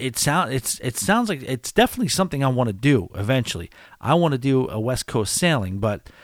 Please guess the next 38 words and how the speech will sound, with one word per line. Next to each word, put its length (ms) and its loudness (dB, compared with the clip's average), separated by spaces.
you 120 -4
know, 100 0
you 180 -2
realize 380 0
why 180 0
the 80 -2
Caribbean 480 -2
is 100 -8
the 120 -10
Caribbean, 500 -4
because 480 -6
there's 240 -4
just 320 -4
so 580 -2
many 500 -2
options. 480 -4
I-, 140 -6
if 200 -6
you're 100 -6
sailing 440 -2
out 80 0
of 100 -4
L 220 -2
A, 40 -2
you're 140 -6
just 220 -6
going 260 -2
in 120 -2
one 120 0
line, 380 -2
back 200 -8
and 120 -8
forth. 400 -6
Ensenada, 680 -6
Puerto 200 -8
Vallarta, 540 -4
and, 280 -4
uh, 480 -2